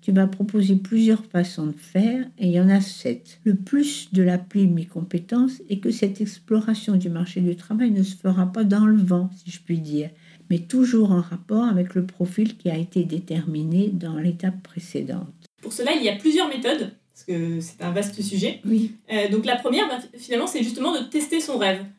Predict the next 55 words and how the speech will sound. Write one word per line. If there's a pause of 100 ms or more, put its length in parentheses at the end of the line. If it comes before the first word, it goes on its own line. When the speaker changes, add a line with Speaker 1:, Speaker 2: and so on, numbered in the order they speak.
(160)
Speaker 1:
Très
bien.
Speaker 2:
C'est-à-dire
d'entrer
un
métier (120)
et
de
comparer
ce
métier
avec
le
profil
de
compétences
qu'on
a
rempli,
pour
indiquer
les
compétences
communes
ou
les
compétences
manquantes. (140)
Et
bien
sûr,
à
partir
de
là,
on
pourra
aller
approfondir
et
voir
les
formations (100)
qui
permettent (180)
d'acquérir
ces
compétences
si
on
veut
vraiment
réaliser
son
rêve.